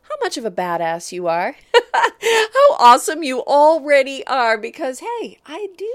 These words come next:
that. And there are some things where I'm like, "Okay, I can claim that. I can claim these things," and it feels really good to me. So you forget about these things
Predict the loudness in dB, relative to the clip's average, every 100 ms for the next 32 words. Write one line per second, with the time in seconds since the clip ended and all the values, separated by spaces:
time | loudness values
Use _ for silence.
0 | -8 -4 0 0 0 -2 -6 _ _ _
1 | -14 -10 -6 -4 -6 -8 -12 -8 -8 -8
2 | -8 -10 -8 -8 -10 -12 _ -20 _ -8
3 | -6 -4 -4 -2 -2 -2 -2 -12 -10 -8
4 | -8 -6 -4 -4 -4 -4 -4 -6 -14 -14
5 | -12 -10 -10 -12 -14 -12 -14 -12 -16 -14
6 | -12 -12 -8 -8 -8 -8 -8 -8 -12 -12
7 | -12 -10 -10 -12 -16 -20 _ _ -4 0
8 | 0 -2 -8 -10 -8 -8 -6 -6 -6 -12
9 | -10 -14 -14 -16